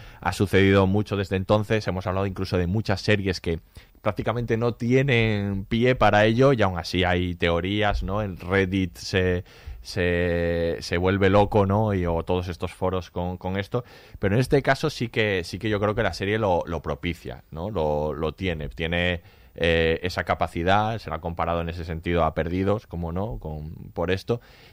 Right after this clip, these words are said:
y, y yo creo que ellos lo propician, ellos incluso han hecho alguna estrategia, eh, que va más allá de la serie, como sacar algún libro o anexo en el que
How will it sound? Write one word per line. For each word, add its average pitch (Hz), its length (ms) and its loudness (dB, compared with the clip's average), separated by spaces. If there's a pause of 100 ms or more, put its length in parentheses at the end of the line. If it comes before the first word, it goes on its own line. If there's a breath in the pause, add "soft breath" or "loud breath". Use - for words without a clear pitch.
y, 95 440 2
y 107 80 -2
yo 107 120 4
creo 127 160 2
que 135 100 -2
ellos 127 200 -2
lo 113 100 2
propician, 87 500 -4
ellos 82 220 -4
incluso 87 340 -6
han 87 100 -4
hecho 92 380 0 (640)
alguna 87 480 -2
estrategia, 87 880 0 (220 loud breath)
eh, 85 400 0
que 85 100 -2
va 85 120 -2
más 85 160 -6
allá 85 180 -2
de 82 80 -4
la 76 80 -4
serie, 92 380 -2
como 78 160 -8
sacar 82 260 -6
algún 80 460 0
libro 87 400 2
o 85 160 -2
anexo 87 640 -2
en 82 80 -6
el 78 160 -8
que 80 280 -6